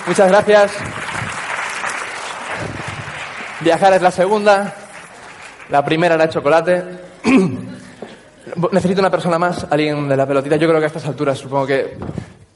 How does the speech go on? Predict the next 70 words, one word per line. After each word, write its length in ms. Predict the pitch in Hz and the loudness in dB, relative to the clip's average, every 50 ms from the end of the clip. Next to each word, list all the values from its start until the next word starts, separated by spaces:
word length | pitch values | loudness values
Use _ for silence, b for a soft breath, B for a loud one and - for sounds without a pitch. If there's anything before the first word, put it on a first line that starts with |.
| _ | _
cuando 180 | - 165 160 156 | 0 2 2 4
acabe 200 | 156 185 190 190 | 4 6 6 4
el 40 | 185 | 4
espectáculo 680 | 170 - 175 160 170 170 160 165 165 165 160 156 143 - - 160 | 2 0 -2 0 0 2 2 2 2 2 2 2 0 -4 -6 -2
van 180 | 160 156 160 | 0 0 2
a 60 | 160 151 | 2 2
tener 180 | 151 151 147 | 2 2 2
que 60 | 156 | 0
confiar 360 | 147 147 147 143 147 143 139 143 | 0 0 0 0 2 2 2 0
en 100 | 143 139 | 0 -2
que 80 | 139 | -2
no 80 | 139 139 | 0 0
hay 60 | 139 | 0
nada 160 | 139 139 139 139 | 0 0 0 0
preparado, 380 | 147 139 139 135 135 139 143 | 0 0 2 2 2 2 2
porque 180 | 139 143 143 139 | 0 -4 -6 -6
si 100 | - 139 | -6 -6
no 100 | 135 135 | -6 -4
tendría 220 | 135 139 135 135 | -2 0 0 2
que 60 | 127 | 2
haber 120 | 131 131 131 | 2 0 0
comprado 300 | 135 127 131 135 127 127 | -2 0 0 0 0 2
todo 100 | 135 135 | 0 -2
el 80 | 131 | -2
público 300 | 127 165 170 180 185 180 | 0 -2 -2 -2 0 0
y 60 | 160 143 | -2 -2
el 60 | 143 | -2
único 180 | 147 147 147 | -4 -4 -4
espectador 440 | 147 - 156 139 - 139 135 143 147 | -6 -4 -4 -2 0 2 2 2 2
sería 380 | 143 - 139 139 139 135 131 131 | 0 -2 -2 -2 0 0 0 0
Ulises, 380 | 139 147 147 143 123 107 104 | 0 -2 -2 -4 -6 -10 -12
que 160 | - - - 127 | -12 -16 -14 -12
es 60 | 127 | -12
el 80 | 131 | -10
que 80 | 123 135 | -8 -8
ha 20 | |
preparado 360 | 127 127 120 127 127 131 131 131 | -6 -6 -4 -4 -2 -2 -2 0
todo 160 | 147 151 156 | 0 -2 -2
esto. 220 | 160 160 - 190 185 B B B B B B B B B B - | -2 -4 -6 -12 -14 B B B B B B B B B B 0
Bien, 200 | 156 165 170 165 | 0 0 0 2
eh, 500 | 175 165 156 151 151 151 139 135 147 151 151 | 2 2 4 4 4 2 2 0 -2 -2 -4
es, 180 | 156 - - - | -8 -8 -8 -10
es 160 | 156 - 160 | -8 -4 -2
un 80 | 156 | -2
engaño. 380 | 156 151 143 143 135 123 120 120 117 - - 139 | 0 0 0 0 0 0 -2 -4 -8 -8 -6 -4
Ahora 140 | 139 143 | -2 0
cuando 180 | 143 147 143 143 | 0 0 0 0
acabemos 380 | 139 139 139 139 147 147 143 - | 0 0 0 0 0 -2 -4 -2
todos 160 | 151 143 143 | 0 0 0
nos 100 | 143 - | 0 -2
giramos 260 | - 143 143 147 143 | -2 0 0 0 0
para 200 | 143 160 139 131 | 2 2 2 2
ti 80 | 135 156 | 2 0
y 20 | 156 | 0
decimos, 280 | 143 175 185 190 196 262 | 0 2 2 2 2 2
"¡Ah!". 320 | 277 302 294 277 277 - - | 2 2 2 0 0 -2 -4
Bueno, 300 | 233 202 170 147 135 117 104 - B B B B B B B B | -8 -8 -6 -4 -6 -6 -8 -12 B B B B B B B B
eh, 340 | 165 160 160 160 160 165 160 | 2 2 4 4 2 2 4
voy 100 | 170 185 | 4 4
a 40 | 180 | 4
lanzar 200 | 180 170 180 170 | 4 2 0 0
a 20 | |
este 120 | 165 - 170 | 0 2 4
lado, 220 | 170 180 185 175 | 4 4 4 2
que 60 | 151 | 0
todas 180 | 143 156 151 147 | 0 -2 -2 -2
han 80 | 160 165 | -2 -2
caído 180 | 160 156 156 | 0 0 2
por 100 | 147 151 | 2 2
aquí. 460 | 151 170 202 226 220 - - - - | 2 2 0 0 -2 -6 -12 -18 -20